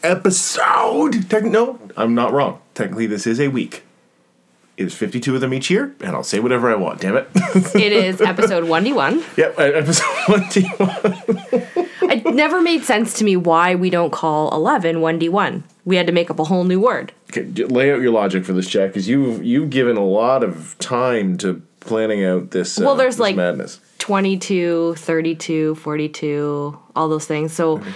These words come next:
Speaker 2: why do we go from ten to, like, eleven, brand new number, instead of just saying what it is?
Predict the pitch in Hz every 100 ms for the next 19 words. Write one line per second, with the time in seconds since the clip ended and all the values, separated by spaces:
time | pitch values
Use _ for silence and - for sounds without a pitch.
0 | - 180 185 185 185 180 175 160 151 -
1 | - 214 185 160 165 160 - _ _ -
2 | 160 139 139 - 156 156 147 170 156 127
3 | 131 - 156 156 156 151 135 147 160 151
4 | 160 - 269 196 190 214 247 151 -